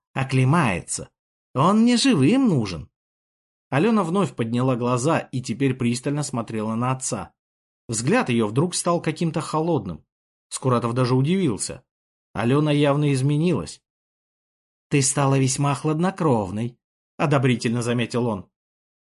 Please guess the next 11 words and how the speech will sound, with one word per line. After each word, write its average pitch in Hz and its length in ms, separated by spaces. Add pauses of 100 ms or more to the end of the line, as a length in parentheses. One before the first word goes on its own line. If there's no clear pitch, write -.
(240)
"Я 208 240
ни 226 140
в 196 60
чём 202 220
не 185 100
обвиняю, 156 680
ты 123 200
исключительно 143 800
стала 117 340
жертвой 101 500
обстоятельств. 160 840